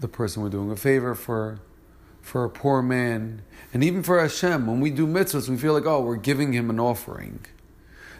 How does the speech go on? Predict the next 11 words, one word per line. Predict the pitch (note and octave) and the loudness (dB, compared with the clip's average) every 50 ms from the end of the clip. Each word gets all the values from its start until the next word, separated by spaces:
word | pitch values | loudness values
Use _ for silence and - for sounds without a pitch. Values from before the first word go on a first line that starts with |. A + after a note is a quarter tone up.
| - - | -2 2
The | C3 C3 C3+ | 4 4 6
answer | C#3 D3 D3+ D#3 D3+ - D3 C#3 C3 | 4 4 2 0 -2 0 2 2 2
really | B2 C3 C#3+ C#3+ C#3 C3 B2 B2+ | 4 2 2 2 2 2 2 2
is | C#3 C#3+ C3 A2+ G#2 G#2 G#2 A2 - - - - - - - - - - | 2 2 2 0 0 -2 -6 -8 -10 -12 -12 -14 -18 -20 -20 -20 -10 -4
that | - B2+ A#2 | -2 0 0
in | B2 B2+ B2 | 0 0 2
reality, | A#2+ A#2+ A#2+ A#2+ A#2+ B2 C3 C#3 D3 D3 D3+ D#3+ E3 F3 D3+ - - - - - - - | 2 2 2 4 4 4 2 2 2 2 0 0 -2 -4 -8 -12 -18 -20 -20 -18 -10 -4
we're | C3 B2 C#3 C3+ | 0 0 0 0
taking | - - D3 C#3 C3+ - B2+ G#2 | 0 -2 -4 -4 -4 -4 -6 -6
for | - A2+ A2 | -4 -4 -4
ourselves. | G#2 G#2 G2+ - - A#2+ G#2+ G2 F#2+ - - - - - - | -4 -4 -6 -6 -6 -4 -4 -4 -6 -10 -14 -18 -18 -18 -20